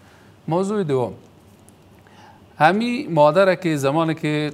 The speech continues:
اه، مسائل، اه، قانون اساسی،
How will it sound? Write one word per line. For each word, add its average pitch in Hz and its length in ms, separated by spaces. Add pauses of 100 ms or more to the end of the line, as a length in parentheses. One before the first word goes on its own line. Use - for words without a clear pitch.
اه، 110 360
مسائل، 131 680
اه، 104 220
قانون 127 360
اساسی، 123 720